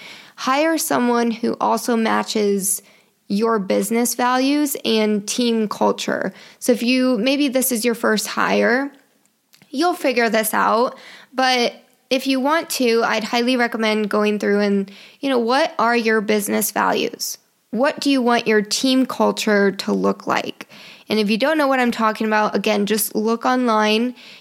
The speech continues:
and look up, um, team culture values. You know, look at examples. What, I know some are like respect, honesty, timeliness,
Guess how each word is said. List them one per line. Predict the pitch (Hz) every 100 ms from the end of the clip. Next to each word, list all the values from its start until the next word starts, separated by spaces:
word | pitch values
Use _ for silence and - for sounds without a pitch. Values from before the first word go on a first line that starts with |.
| -
and | - 240
look | 247 247
up, | 277 269 262 - -
um, | 233 233 226 220 -
team | - 269 262 262 269 -
culture | - 247 226 233 226 214 220 220 - _ _ -
values. | 208 196 - - - - - - - _ _ _
You | 226
know, | 226 208
look | 226 233
at | 285 -
examples. | 220 220 226 233 233 202 - 190
What, | 208 226 262 262 - - - - - -
I | 240
know | 247 240 233
some | - 269 262
are | 233
like | 226 202 202 -
respect, | 233 - - - - - - - _ _
honesty, | 240 254 262 254 - 254 254 247 240 233 - _ _ _
timeliness, | - - 262 262 254 247 233 226 226 226 - -